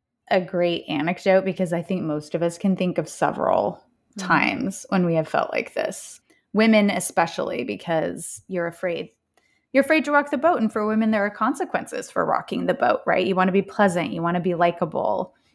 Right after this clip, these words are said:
Speaker 1: You don't wanna make a scene. So two scenes come to mind for me.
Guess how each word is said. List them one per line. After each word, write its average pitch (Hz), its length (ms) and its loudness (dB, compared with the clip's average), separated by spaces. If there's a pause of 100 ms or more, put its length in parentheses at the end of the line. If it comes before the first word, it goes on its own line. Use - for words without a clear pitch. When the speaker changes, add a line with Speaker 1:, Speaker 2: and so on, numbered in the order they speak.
(120)
Speaker 1:
You 156 80 -10
don't 180 260 0
wanna 180 200 0
make 165 220 -6
a 175 60 -2
scene. 170 480 -8 (600)
So 208 320 2
two 294 280 2
scenes 233 360 2
come 185 220 0
to - 140 -8
mind 156 320 -2
for 160 140 -4
me. 156 460 -4